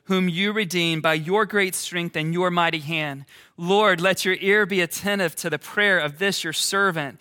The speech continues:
and to the prayer of your servants who delight in revering your name.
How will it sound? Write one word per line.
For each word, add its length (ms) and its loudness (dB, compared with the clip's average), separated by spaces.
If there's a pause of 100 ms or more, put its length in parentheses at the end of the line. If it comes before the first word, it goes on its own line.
(200)
and 100 -6
to 80 -2
the 80 4
prayer 340 2
of 100 0
your 120 -4
servants 640 0
who 80 -6
delight 460 2
in 120 -6
revering 460 0
your 100 -2
name. 500 -6